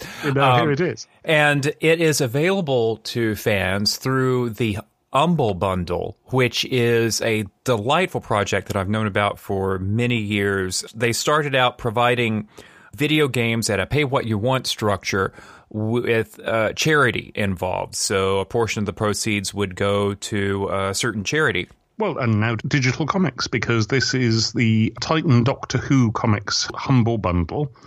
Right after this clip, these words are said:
Speaker 1: which there's over three hundred dollars worth of digital comics here, including my own Four Doctors and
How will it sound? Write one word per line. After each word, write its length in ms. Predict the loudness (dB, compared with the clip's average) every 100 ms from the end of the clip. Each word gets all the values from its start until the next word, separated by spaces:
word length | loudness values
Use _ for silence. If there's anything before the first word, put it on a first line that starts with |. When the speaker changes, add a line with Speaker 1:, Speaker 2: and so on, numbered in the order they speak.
| -20 -20 -20 -6
Speaker 1:
which 420 | -2 0 -2 -6
there's 240 | -2 -2 -2 0
over 340 | 0 2 0
three 640 | -2 -6 -2 0 2 2
hundred 560 | 2 2 4 4 2 0
dollars 500 | 0 0 2 0 0
worth 320 | 0 0 0
of 100 | -2
digital 400 | 2 2 2 0
comics 440 | 0 2 0 -2 -2
here, 300 | 0 0 0
including 520 | 0 2 2 2 4
my 260 | 4 2 2
own 380 | 2 2 2 0 -12 -20 -6
Four 260 | 0 2
Doctors 580 | 2 0 -4 -2 -2 -4 -4
and 540 | -2 0 2 2 0